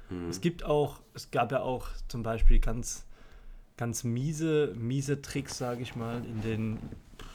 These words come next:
Speaker 2: was war das, achtzehnhundertern oder
Speaker 1: Mhm.
Speaker 2: sowas, wo dann quasi, du fährst zur Hölle, wenn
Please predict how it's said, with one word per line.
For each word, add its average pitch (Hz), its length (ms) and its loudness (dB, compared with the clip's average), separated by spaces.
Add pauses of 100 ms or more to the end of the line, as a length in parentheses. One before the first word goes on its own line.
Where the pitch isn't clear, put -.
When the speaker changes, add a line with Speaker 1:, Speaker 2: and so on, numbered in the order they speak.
(640)
Speaker 2:
was - 180 -10
war 104 80 -12
das, 110 280 -8 (160)
achtzehnhundertern 117 920 -6 (200)
oder - 160 -4
Speaker 1:
Mhm. 92 40 -2
Speaker 2:
sowas, 117 360 -6 (880)
wo 113 120 0
dann 110 260 2
quasi, 107 640 0 (100)
du 120 100 -14
fährst 107 320 -6
zur 107 140 -2
Hölle, 113 320 2
wenn 110 320 -2